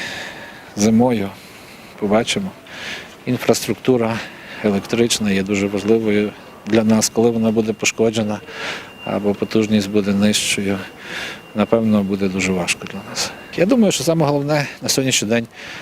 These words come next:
показувати людям, що в будь-який час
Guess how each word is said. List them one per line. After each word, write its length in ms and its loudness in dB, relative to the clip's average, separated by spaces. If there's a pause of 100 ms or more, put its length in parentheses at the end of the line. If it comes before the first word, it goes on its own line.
(260)
показувати 640 2
людям, 420 2 (760)
що 460 2 (180)
в 40 -4
будь-який 360 4
час 320 0